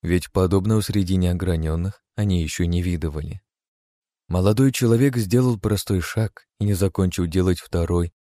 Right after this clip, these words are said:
уже превратился в размытый силуэт. А третий шаг он уже закончил, стоя окровавленный за спиной обезглавленного противника, стряхивая со спирали видных кинжалов сгустки крови и плоти. Ведь таким оружием невозможно аккуратно срезать голову,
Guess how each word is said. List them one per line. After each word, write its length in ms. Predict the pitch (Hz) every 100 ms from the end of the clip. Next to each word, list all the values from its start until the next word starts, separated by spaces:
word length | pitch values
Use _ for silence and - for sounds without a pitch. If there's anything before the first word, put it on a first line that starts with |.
| -
уже 260 | 92 92
превратился 680 | 92 107 101 101 98 98 92
в 60 | 95
размытый 480 | 101 90 95 90 90
силуэт. 600 | - 90 87 76 - - _ _ _ _ _ _ _ _ _
А 120 | - 85
третий 420 | 98 98 95 101
шаг 320 | - 104 95
он 120 | 104
уже 200 | 104 101
закончил, 600 | 92 101 - 92 - 101
стоя 300 | 98 - 92
окровавленный 680 | 90 - 92 85 90 87 87
за 160 | 85 90
спиной 340 | - 87 85
обезглавленного 760 | 87 90 87 85 90 85 87 87
противника, 760 | - 90 85 90 80 78 - - _ _
стряхивая 600 | - - 92 85 92 85
со 100 | 85
спирали 420 | 85 98 90 87
видных 380 | 85 87 85 85
кинжалов 520 | - 87 82 87 87
сгустки 440 | 82 82 92 - 85
крови 420 | - 90 92 85
и 60 |
плоти. 540 | 82 - 90 82 - - _ _ _ _ _
Ведь 260 | 85 87 -
таким 320 | 113 104 117
оружием 420 | 110 104 110 110
невозможно 600 | 113 107 104 95 110 123
аккуратно 420 | 117 110 98 - 87
срезать 460 | - 92 85 82
голову, 480 | 85 90 80 78 82